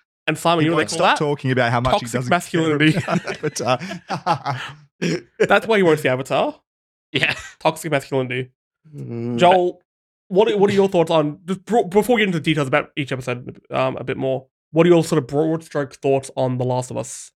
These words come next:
Speaker 1: H B O television show out now, Avatar two, The Way of Water?
Speaker 4: <laughs>
Speaker 1: Jimmy Cameron.
Speaker 4: God damn it.
Speaker 3: Jesus, I
Speaker 4: Um,
Speaker 3: nearly spat my water out.
Speaker 4: <laughs> That is The Way of Water. Um,
Speaker 3: <laughs>
Speaker 4: so
Speaker 2: Bravo. Bravo.
Speaker 1: Get, get
Speaker 4: Thank you.
Speaker 1: fucked.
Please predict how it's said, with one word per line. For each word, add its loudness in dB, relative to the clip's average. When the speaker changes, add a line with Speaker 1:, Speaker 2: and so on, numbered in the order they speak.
Speaker 1:
H -2
B 0
O 2
television 4
show 0
out 0
now, 0
Avatar -2
two, -8
The -10
Way -4
of -8
Water? -2
Speaker 4:
<laughs> 0
Speaker 1:
Jimmy 2
Cameron. -6
Speaker 4:
God -2
damn -2
it. -6
Speaker 3:
Jesus, 2
I 4
Speaker 4:
Um, -2
Speaker 3:
nearly 0
spat -4
my -4
water 0
out. -4
Speaker 4:
<laughs> 0
That 2
is 0
The 4
Way 4
of 2
Water. 2
Um, 0
Speaker 3:
<laughs> -10
Speaker 4:
so 0
Speaker 2:
Bravo. -2
Bravo. 0
Speaker 1:
Get, 2
get 2
Speaker 4:
Thank 0
you. 2
Speaker 1:
fucked. -4